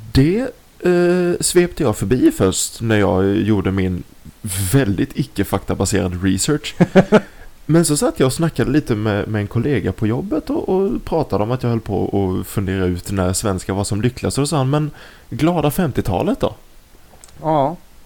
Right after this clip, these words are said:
Speaker 1: Har du hört talas om termen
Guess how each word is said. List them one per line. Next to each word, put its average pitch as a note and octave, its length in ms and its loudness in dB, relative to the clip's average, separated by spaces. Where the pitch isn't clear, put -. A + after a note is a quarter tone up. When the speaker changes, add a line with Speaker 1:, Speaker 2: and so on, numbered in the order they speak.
Speaker 1:
Har D3+ 240 2
du E3+ 420 4
hört D3 380 0
talas A2 480 -2
om B2+ 120 -4
termen G2 460 0